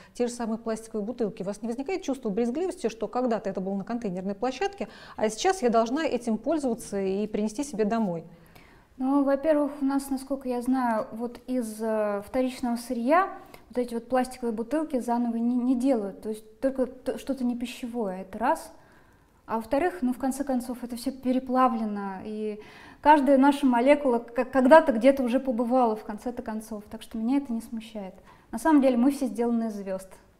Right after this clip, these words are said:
Speaker 2: по большому-то счету.
Speaker 1: Мгм. А я знаю, что вы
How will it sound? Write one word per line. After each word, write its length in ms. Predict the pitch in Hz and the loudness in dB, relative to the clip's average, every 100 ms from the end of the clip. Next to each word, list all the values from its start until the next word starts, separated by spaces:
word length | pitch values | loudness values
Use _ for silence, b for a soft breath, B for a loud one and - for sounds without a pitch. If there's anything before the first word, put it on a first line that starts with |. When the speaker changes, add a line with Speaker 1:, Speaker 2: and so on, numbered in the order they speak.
| _ - | _ -12
Speaker 2:
по 80 | 196 | -8
большому-то 440 | 202 226 220 220 | -6 -4 -6 -6
счету. 360 | - 202 - 294 - _ _ _ _ 247 | -12 -12 -12 -18 -20 _ _ _ _ -14
Speaker 1:
Мгм. 240 | 233 233 B B B - | -12 -14 B B B 0
А 60 | |
я 120 | 226 | 2
знаю, 160 | 262 415 | 4 4
что 140 | 415 | 4
вы 240 | 285 311 | 4 2